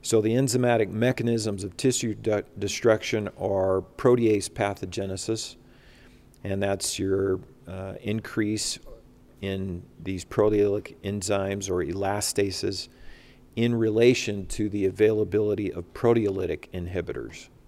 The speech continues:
or the alpha-one antitrypsin.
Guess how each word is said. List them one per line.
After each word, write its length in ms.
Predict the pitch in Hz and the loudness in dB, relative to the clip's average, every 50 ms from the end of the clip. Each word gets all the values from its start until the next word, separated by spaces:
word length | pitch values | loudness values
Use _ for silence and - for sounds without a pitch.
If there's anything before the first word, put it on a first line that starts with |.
| - - - _ - | -20 -20 -20 _ -12
or 280 | - 80 85 90 87 85 | -6 -4 -2 -2 -2 -2
the 360 | 90 87 90 90 87 82 - - - - - - - - | -4 -6 -6 -6 -6 -8 -10 -14 -20 -20 -20 -20 -10 -4
alpha-one 600 | 82 90 98 - - - 92 92 92 90 90 87 | -2 -2 -2 -2 0 -2 -2 0 -2 -2 -4 -6
antitrypsin. 880 | - - 92 92 90 85 82 - - - 107 - - - - 82 80 80 | -6 -8 -8 -6 -6 -8 -10 -6 -4 -4 -4 -2 -4 -6 -8 -8 -10 -12